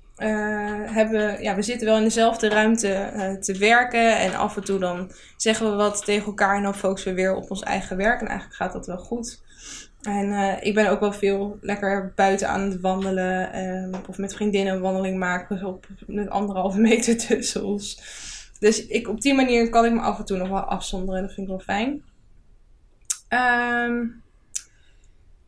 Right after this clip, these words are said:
dat ik mijn collega's niet zie. Ja, ja, het, het gekke is dat je nu ook wel heel erg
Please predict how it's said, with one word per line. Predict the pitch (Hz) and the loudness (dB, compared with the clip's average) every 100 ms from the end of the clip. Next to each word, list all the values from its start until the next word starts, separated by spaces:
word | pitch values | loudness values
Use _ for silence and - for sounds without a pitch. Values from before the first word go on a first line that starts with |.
| - | -4
dat | 233 233 | 0 2
ik | |
mijn | 240 233 | 0 0
collega's | 214 240 285 349 302 | 0 2 2 2 2
niet | 285 277 | 2 2
zie. | - 262 247 247 | 2 0 0 0
Ja, | 185 | 4
ja, | 220 208 | 4 4
het, | 220 - - | -2 -10 -12
het | - 240 - | -4 -2 0
gekke | 269 269 262 | 2 2 2
is | - | 2
dat | 247 254 | 2 2
je | 247 | 2
nu | 247 247 | 4 4
ook | - 240 247 | 4 2 4
wel | 233 | 4
heel | 233 240 240 | 6 4 4
erg | 220 220 - | 4 0 -6